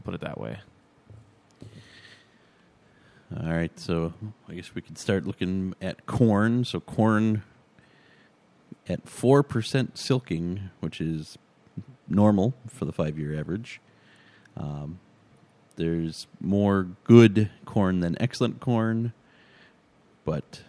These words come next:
Speaker 2: overall it's, you know, percentages-wise, it doesn't look all that different, but I think it's, the categories change slightly from, from year to year and from last year to this year.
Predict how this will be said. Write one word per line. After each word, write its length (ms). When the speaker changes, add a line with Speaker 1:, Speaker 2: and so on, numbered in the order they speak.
Speaker 2:
overall 640
it's, 380
you 120
know, 120
percentages-wise, 800
it 80
doesn't 240
look 160
all 160
that 180
different, 300
but 100
I 60
think 200
it's, 340
the 60
categories 640
change 460
slightly 300
from, 460
from 200
year 180
to 80
year 280
and 160
from 320
last 320
year 120
to 40
this 220
year. 200